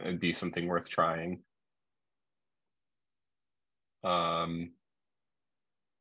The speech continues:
yeah, so let's do that. I'll have you add a comment. I don't know, uh, if Andre, if you could actually try that, um, suggestion and see if you get some more mileage out of it.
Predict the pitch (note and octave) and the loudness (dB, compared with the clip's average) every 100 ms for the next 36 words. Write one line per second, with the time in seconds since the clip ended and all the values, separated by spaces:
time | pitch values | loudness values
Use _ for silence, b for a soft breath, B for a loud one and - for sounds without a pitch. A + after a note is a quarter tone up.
0 | _ _ _ _ _ _ _ _ _ - | _ _ _ _ _ _ _ _ _ 4
1 | D#2 - - G#2 F#2 F#2+ F#2+ - A2+ G#2+ | 4 4 2 4 4 4 2 2 4 4
2 | F2 E2 F2 - G2 F#2 G#2 F#2+ G2 F#2 | 6 8 6 4 2 2 6 8 8 6
3 | - F#2 F2+ F2 F2 - F#2+ F2+ F#2 F2+ | 4 2 4 2 0 0 2 4 4 4
4 | - _ _ _ _ F2+ F2 G2 - G2+ | -2 _ _ _ _ -2 -2 -4 -4 0
5 | F#2 F2+ F2 F2+ F2 E2+ E2+ D2 F2+ F#2 | 2 6 6 6 4 -2 -2 -2 0 0
6 | - E2 D2+ - F2+ G2 G2 G2+ G2 - | 2 0 0 2 6 6 8 8 6 4
7 | - _ E2+ F2 D#2+ F#2 - E2+ D#2+ G#2+ | -2 _ -4 -2 -2 -2 -2 0 8 8
8 | - - G#2+ G#2 F2 E2+ F2+ E2+ - E2+ | 8 2 2 4 2 0 2 2 0 2
9 | F2 E2 - F2 E2+ E2+ F2 F2+ F#2 F2+ | 2 2 -2 0 0 2 4 4 2 6
10 | F2+ F#2 F#2 G#2 | 6 6 6 4